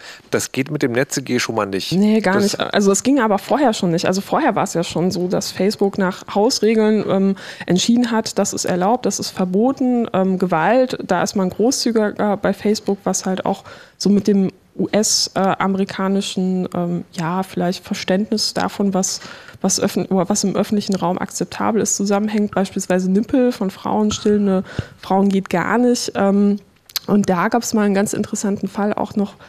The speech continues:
Speaker 2: vor dem Netz D G. Da, ähm, gab's eine Seite, die hat, ähm, sich ja so mit der A F D oder mit rechten Gruppen befasst, auch viel gepostet, unter anderem, ähm, satirische Beiträge von Extra drei. Und, ähm, da war auf einem Bild dann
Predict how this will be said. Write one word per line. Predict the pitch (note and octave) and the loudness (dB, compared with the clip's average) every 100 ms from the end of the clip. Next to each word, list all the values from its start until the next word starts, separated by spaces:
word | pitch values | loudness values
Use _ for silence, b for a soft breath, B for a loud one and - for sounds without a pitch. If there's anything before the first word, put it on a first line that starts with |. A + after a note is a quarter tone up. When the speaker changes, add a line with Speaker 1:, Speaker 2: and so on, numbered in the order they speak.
| B | B
Speaker 2:
vor | _ - G3 A#3+ | _ -2 2 2
dem | B3 B3 | 2 2
Netz | A3+ A3+ - | 2 0 -2
D | A3 | 0
G. | G3+ G#3 A3+ A#3 B B B _ | 2 2 2 0 B B B _
Da, | E3+ F3+ F#3+ G3 | 0 2 4 2
ähm, | - F#3+ F#3 | 2 0 0
gab's | F3+ - | -2 -2
eine | G3 | -2
Seite, | F3 F3 - G#3 | 0 0 -2 -2
die | G3 | -2
hat, | G3 F#3+ - - | -2 -4 -6 -4
ähm, | F#3 F#3 | -2 -2
sich | F#3+ F#3 - - - - | -2 -6 -6 -10 -14 -6
ja | E3 F#3 | -2 -2
so | F#3 | -2
mit | F#3 F#3+ | -2 -2
der | F#3 | -2
A | - | -2
F | F#3 | -2
D | - B3 | 0 0
oder | - F#3+ | 2 0
mit | F#3 F#3+ | 0 -2
rechten | - G3+ F#3 | -4 -4 -6
Gruppen | F#3 - C4+ | -4 -4 0
befasst, | G#3+ - G3+ G3+ - | 0 0 -2 -2 -4
auch | G3+ | -10
viel | - - G#3+ G#3+ G3+ | -6 0 2 4 2
gepostet, | F#3+ - G3 A#3+ - A3+ - | -2 -2 0 0 0 -2 -2
unter | G#3 A3 - | -4 -2 -2
anderem, | F3+ G3 G3 G3+ | 0 0 0 0
ähm, | - | -2
satirische | F#3+ F#3 - A#3 A3 A3+ G#3 | 0 -2 0 0 2 0 -2
Beiträge | F3 E3+ G#3 - F3 F3+ | 0 0 -2 -2 -2 -2
von | F3+ | -4
Extra | - - - G3 | -4 -6 -4 -4
drei. | F#3 - D#3 D#3+ F3+ B B B B - | -4 -4 -2 -2 -4 B B B B -4
Und, | - F3+ F#3+ F#3+ - | 2 4 2 0 0
ähm, | F#3 F#3 | 2 2
da | F3+ F#3+ | 2 2
war | G#3 F#3+ | 2 2
auf | - | 0
einem | - F3 G#3 | 0 0 2
Bild | G#3 G#3 G#3 | 2 2 2
dann | F3+ F#3 | 0 0